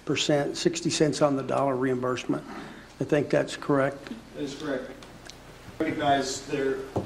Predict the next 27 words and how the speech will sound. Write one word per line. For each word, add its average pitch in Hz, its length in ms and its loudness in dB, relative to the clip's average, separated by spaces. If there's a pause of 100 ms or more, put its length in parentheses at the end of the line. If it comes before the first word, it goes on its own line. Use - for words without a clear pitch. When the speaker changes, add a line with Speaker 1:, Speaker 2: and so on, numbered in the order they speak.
(100)
Speaker 2:
we 170 80 2
had 170 100 6
a 151 60 2
request 147 340 0
last 143 300 0
month 131 240 -2
for 135 600 2
network 139 360 0
equipment 131 400 2
to 131 120 -2
bring 127 320 4
these 117 160 0
facilities 120 480 2
online. 110 440 0 (380)
That 160 120 4
request 147 540 2
was 127 180 2
for 120 480 4 (220)
budgeted 135 400 4
capital 131 300 6
outlay 117 420 4 (500)
items 120 460 4
that - 240 2
are 127 160 4
not 139 360 2
E-rate 127 320 4
eligible. 113 440 -2